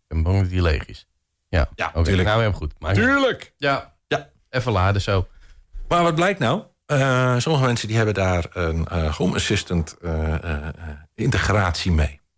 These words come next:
Speaker 1: Een Home integra-, een Home Assistant
Speaker 2: Ja.
Speaker 1: integratie op je Meshcore?
Speaker 2: Ja. Nou,
Speaker 1: Oké, ja.
Speaker 2: geinig natuurlijk, want, eh,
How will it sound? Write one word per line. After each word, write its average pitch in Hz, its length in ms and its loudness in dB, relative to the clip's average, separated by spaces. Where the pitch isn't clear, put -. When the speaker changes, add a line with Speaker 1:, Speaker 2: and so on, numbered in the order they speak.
Speaker 1:
Een 110 260 4
Home 92 380 2
integra-, 113 520 0
een 117 200 0
Home 180 280 2
Assistant 135 420 -2
Speaker 2:
Ja. - 60 -4
Speaker 1:
integratie 143 500 0
op 120 100 -6
je 120 100 0
Meshcore? 117 680 0
Speaker 2:
Ja. - 260 -2
Nou, 131 160 0
Speaker 1:
Oké, 156 400 0
ja. 165 260 -2
Speaker 2:
geinig 131 320 2
natuurlijk, 110 320 0
want, 90 220 -2
eh, 92 220 -2